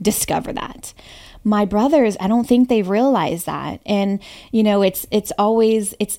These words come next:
it's a conversation that we have. Like, "Why are you so close to Dad or Mom?" Well, my little brother is super close to my mom. He actually still lives with her.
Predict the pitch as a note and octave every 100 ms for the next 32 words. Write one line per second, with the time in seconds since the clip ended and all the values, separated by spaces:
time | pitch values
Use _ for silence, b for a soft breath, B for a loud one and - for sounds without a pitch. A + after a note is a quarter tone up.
0 | - A#3+ A3+ - A#3+ C4+ C#4 C4+ G#3+ G#3+
1 | G3+ C#3+ F3 F#3 F3 E3+ G3 F3+ - b
2 | b - F#3+ G#3 B3 C#4+ C4+ A#3 G#3+ G#3
3 | G3 G3+ F3+ F#3+ - G3 E3+ D#3+ E3 G#3+
4 | A3 - G#3 G#3 G3 G3+ D4 C4+ F#3+ E3+
5 | E3+ - - A3 G#3 G#3 F3+ - F3 D#3+
6 | - F#3+ G#3+ G#3 A3 - G#3+ F#3+ F3 G3
7 | G3 G3+